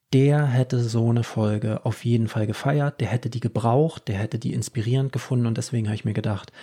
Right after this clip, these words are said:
möchte ich's jetzt schon mit euch teilen. Also, die große Neuigkeit, ich hab's ja schon angeteasert, ist, wir verlassen Deutschland.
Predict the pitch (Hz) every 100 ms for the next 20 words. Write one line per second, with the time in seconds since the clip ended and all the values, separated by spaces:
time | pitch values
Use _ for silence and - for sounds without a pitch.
0 | - - - 107 - - 117 117 - 113
1 | 107 - 104 - - - 139 - - -
2 | - _ 120 120 107 - 139 - - -
3 | - - _ 127 120 120 135 160 175 185
4 | 175 220 127 123 135 - 131 131 135 170
5 | - 127 - 117 127 131 131 123 - 127
6 | 123 123 120 120 113 - - - - 117
7 | - 110 107 104 - 107 101 - - 131
8 | - - - - 165